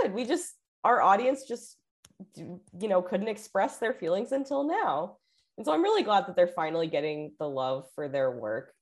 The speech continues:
even if it is very much lately due.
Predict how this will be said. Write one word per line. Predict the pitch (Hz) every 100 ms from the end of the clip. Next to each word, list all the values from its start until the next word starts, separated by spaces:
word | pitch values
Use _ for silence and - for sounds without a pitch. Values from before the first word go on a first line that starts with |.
| _ _ _
even | 165 156 160
if | 160
it | 151
is | 131 143 - - -
very | 151 147 143 143 127 131
much | - 110 -
lately | 131 131 131 - 131
due. | 131 135 113 101